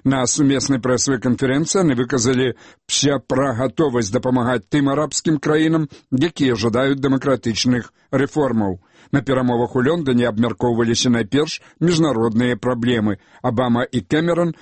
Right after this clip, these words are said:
зноў заклікалі да адстаўкі Муамара Кадафі, выказаліся за працяг ізраільска-палестынскіх мірных перамоваў, а таксама за прыцягнення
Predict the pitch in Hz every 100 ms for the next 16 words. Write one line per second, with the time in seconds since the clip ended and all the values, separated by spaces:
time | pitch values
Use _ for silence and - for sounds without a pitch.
0 | _ - 117 180 143 107 131 - 123 127
1 | 123 104 120 107 - 135 120 - 120 123
2 | 117 110 107 104 110 107 135 - 170 -
3 | - - - 170 165 127 139 127 139 139
4 | 135 135 131 147 123 143 113 123 120 110
5 | - 123 123 120 - 131 113 - 117 127
6 | 123 107 113 - - 113 113 160 165 160
7 | - - 180 170 - 139 123 123 123 127
8 | 123 135 110 123 120 120 120